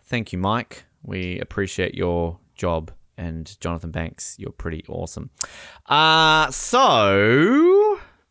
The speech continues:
uh, what are we doing with this episode? How about, how about, look, uh, uh, build up to you again, 'cause it could have a history-making moment here.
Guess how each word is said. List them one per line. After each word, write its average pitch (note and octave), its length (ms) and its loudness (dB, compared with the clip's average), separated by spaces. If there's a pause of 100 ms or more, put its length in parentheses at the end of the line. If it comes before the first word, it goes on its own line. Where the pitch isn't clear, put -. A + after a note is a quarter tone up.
(100)
uh, C#3+ 280 -4
what - 360 -10
are B2+ 80 -4
we B2+ 140 -2
doing B2+ 320 -6
with G#2 120 -6
this F2+ 160 -10
episode? - 360 -6
How E3+ 100 2
about, F3+ 160 2
how E3+ 80 2
about, C#3+ 220 2
look, A2+ 100 -2
uh, A2+ 60 -2
uh, G#2+ 540 0
build A#2+ 500 -2
up - 160 0
to G#2 100 -8
you F2 160 -4
again, F#2 300 -6
'cause G2 180 -12
it F2 60 -14
could F2+ 140 -14
have F2+ 140 -6
a E2+ 40 -10
history-making E2+ 600 -10
moment D#2+ 280 -10
here. F2 160 -10